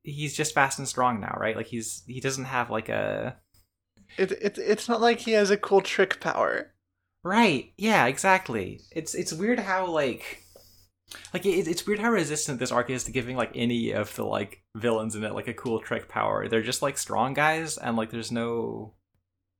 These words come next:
Speaker 2: Right,
Speaker 1: well,
Speaker 2: like,
Speaker 1: like,
Speaker 2: he
Speaker 1: when it comes down to it, right? Like, you know, the, oh, sorry,
Speaker 2: e-,
Speaker 1: go on.
Speaker 2: e-, even the previous one had a bag of spiders.
Speaker 1: Right, like, a bag of spiders, a fucking dangerous shape to put Naruto in, right? Like, you know, there's
Speaker 2: Yeah.
Speaker 1: <laughs> they're, they're not, it's, it's not, like, thrilling stuff, but, like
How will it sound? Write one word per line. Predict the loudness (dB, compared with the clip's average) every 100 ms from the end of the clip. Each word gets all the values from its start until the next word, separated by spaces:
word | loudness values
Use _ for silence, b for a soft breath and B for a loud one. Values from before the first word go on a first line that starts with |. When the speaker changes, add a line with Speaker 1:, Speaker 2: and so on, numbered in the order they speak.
| _ _ _ -14
Speaker 2:
Right, | -6 0 2
Speaker 1:
well, | 4
Speaker 2:
like, | 4
Speaker 1:
like, | 4
Speaker 2:
he | 2
Speaker 1:
when | 0
it |
comes | -2 0
down | 0 0
to | 0
it, | 0
right? | 2 0
Like, | -2 -4
you |
know, | -4 -4
the, | -6 -10 -14 _
oh, | -8
sorry, | -2 -2
Speaker 2:
e-, |
Speaker 1:
go |
on. | -2
Speaker 2:
e-, | -4 -6 -2
even | 2 6
the | 6
previous | 6 6 10 8 8
one | 2
had | 4 6
a | 8
bag | 8 10
of | 8
spiders. | 8 12 12 12 8 4 2 _ _ B B B B
Speaker 1:
Right, | 0 4 6
like, | 6
a | 2
bag | 2
of | 2
spiders, | 2 4 6 4 2
a |
fucking | 0 -2 -4 -6 -4
dangerous | 0 0 -2 -4
shape | 0 0 -2
to | -2
put | -2
Naruto | 2 2 2 0 -2
in, | -4 -8 -10
right? | -2 0 2
Like, | 0 -2 -4
you | -2
know, | -2 -2 -4 0
there's | 6
Speaker 2:
Yeah. | 8 8 6 2 B B B B B
Speaker 1:
<laughs> | B B B B B
they're, | 2 4
they're | 4
not, | 6 6 4
it's, | -2 -4
it's | -4 2
not, | 8
like, | 8 8
thrilling | 4 6 8 6
stuff, | 2 6 6 6 0
but, | -2 2
like | 2 0 -6